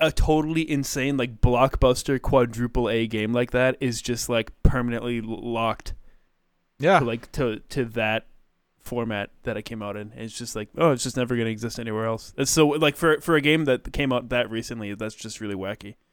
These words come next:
Speaker 2: It is wacky. And, like, all this to say is there's a huge classics catalog, a massive one, and there's, like,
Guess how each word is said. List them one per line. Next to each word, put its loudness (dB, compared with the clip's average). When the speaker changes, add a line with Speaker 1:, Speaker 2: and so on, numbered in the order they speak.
Speaker 2:
It 2
is 0
wacky. -4
And, -4
like, 4
all 8
this 0
to -8
say 2
is -2
there's 6
a 2
huge 0
classics 2
catalog, -6
a -2
massive -2
one, -6
and -4
there's, 0
like, -2